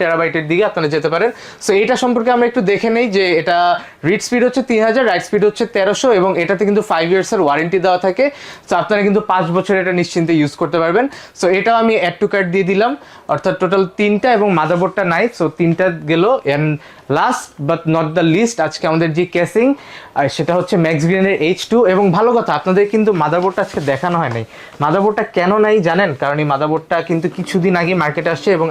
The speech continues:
আমরা কিন্তু এখনও এটা ওয়েবসাইটে এন্ট্রি করাই নাই। So মাদারবোর্ডটা হচ্ছে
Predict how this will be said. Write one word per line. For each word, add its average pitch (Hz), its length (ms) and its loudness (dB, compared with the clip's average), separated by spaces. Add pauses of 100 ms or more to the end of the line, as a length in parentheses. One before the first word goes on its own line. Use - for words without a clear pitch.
আমরা 143 220 -2
কিন্তু 160 240 -2
এখনও 156 240 -2
এটা 160 140 -2 (320)
ওয়েবসাইটে 160 420 0
এন্ট্রি 151 260 -2
করাই 165 280 0
নাই। 226 80 2 (120)
So - 40 0 (120)
মাদারবোর্ডটা 196 480 0
হচ্ছে 220 220 0